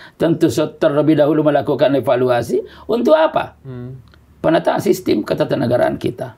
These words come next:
Speaker 2: Hmm.
Speaker 1: Kemudian apa lagi? Sistem pemerintahan kita yang sekarang ini kan,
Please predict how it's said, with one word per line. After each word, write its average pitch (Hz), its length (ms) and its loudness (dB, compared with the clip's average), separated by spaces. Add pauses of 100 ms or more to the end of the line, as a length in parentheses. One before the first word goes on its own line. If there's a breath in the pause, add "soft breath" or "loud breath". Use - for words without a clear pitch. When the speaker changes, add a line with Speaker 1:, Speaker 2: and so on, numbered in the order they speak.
Speaker 2:
Hmm. 117 840 -14 (340)
Speaker 1:
Kemudian 190 380 0
apa 311 240 4
lagi? 302 480 2 (320)
Sistem - 480 -4
pemerintahan 180 640 2
kita - 320 0
yang 165 160 0
sekarang 220 420 0
ini 233 220 -2
kan, 294 320 0